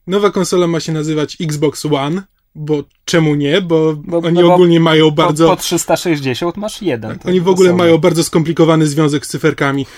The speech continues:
Speaker 1: e, w Microsoftie. Po Xboxie jest Xbox trzysta sześćdziesiąt, teraz mamy Xbox One, bo czemu by nie?
Speaker 2: Po dwa tysiące było X P.
Speaker 1: <laughs> No tak.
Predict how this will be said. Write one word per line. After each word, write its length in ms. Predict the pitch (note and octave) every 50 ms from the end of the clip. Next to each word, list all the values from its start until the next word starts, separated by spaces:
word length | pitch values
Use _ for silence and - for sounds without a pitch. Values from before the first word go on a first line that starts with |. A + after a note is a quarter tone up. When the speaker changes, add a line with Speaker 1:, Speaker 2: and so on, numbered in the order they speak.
| F#3 E3 -
Speaker 1:
e, 180 | D#3 D3 D3 C#3
w 40 |
Microsoftie. 720 | C#3+ D3+ D3 C#3 - D3+ C#3 - - C#3+ C3 B2 - D#3 - F#3+ - - - _ _ _ _ _ - - _ - B4+ - _ _ _ _
Po 260 | D#3+ D#3 D#3 D#3+ - -
Xboxie 680 | - F3 D#3+ D#3+ D#3+ D#3 F#3+ F3+ D#3+ - - F#3+ F3 D#3+
jest 240 | D#3+ D#3 D3+ - - -
Xbox 320 | F3 D#3 D#3 F3 E3+ -
trzysta 300 | - - E3 - - F3
sześćdziesiąt, 460 | D3 - E3+ E3 E3+ D#3 - E3+ D#3 -
teraz 220 | E3 D#3+ D3 -
mamy 200 | D#3+ D3+ D3+ D#3
Xbox 460 | - D#3+ D3 C#3+ D3 D#3+ C#3 - - E3+ D#3 D3+ C#3+ D3 D3
One, 160 | D3 D3 D3 - _ _ _ _ _ _ _ _ - -
bo 200 | D#3 D3+ F3 E3+
czemu 280 | - - E3+ D#3 D3+ D3
by 160 | C#3+ C#3+ C#3
nie? 160 | C#3 C3+ C3+ - _ _ _ _ _ _ _ _ _ _ _ _ _ _
Speaker 2:
Po 80 | - C#3
dwa 180 | B2+ A2 C#3 B2+
tysiące 440 | - C3 - D3 C#3 C#3+ - D#3
było 280 | C3 A#2+ B2+ B2 B2 A#2+
X 240 | - B2+ - - -
P. 200 | - C3 A#2+ A2+ _ _ _ _ _ -
Speaker 1:
<laughs> 60 | D#3+ C#3 C#3 - - _ _ _ _
No 180 | D4+ F#4 G#4 G#4+ -
tak. 260 | - B3+ - - -